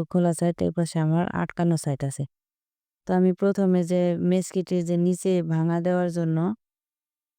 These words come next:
নিব, এখানে আমি কাপড়টিকে সোজা করার জন্য এভাবে একটি দাগ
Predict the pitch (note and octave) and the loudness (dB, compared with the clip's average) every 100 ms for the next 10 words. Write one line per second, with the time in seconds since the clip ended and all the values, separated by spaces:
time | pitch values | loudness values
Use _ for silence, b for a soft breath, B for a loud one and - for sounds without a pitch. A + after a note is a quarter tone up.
0 | _ _ _ _ _ _ _ _ _ _ | _ _ _ _ _ _ _ _ _ _
1 | _ _ _ _ - F3+ F#3+ E3+ F3+ E3 | _ _ _ _ -6 -2 0 2 2 0
2 | F3 F3 F3 F3 F3 E3+ E3+ F3+ - _ | 0 0 2 2 2 2 2 0 -4 _
3 | _ _ _ _ _ _ - F3+ E3+ F#3 | _ _ _ _ _ _ -12 -8 -4 -4
4 | E3+ F3+ F3 - F3+ E3+ D#3+ E3 E3 E3 | -2 -2 -2 0 0 0 -2 -2 -2 0
5 | E3+ E3 E3 D#3+ D#3+ D#3+ - E3 D#3+ | 0 0 0 0 0 -2 -2 -4 -2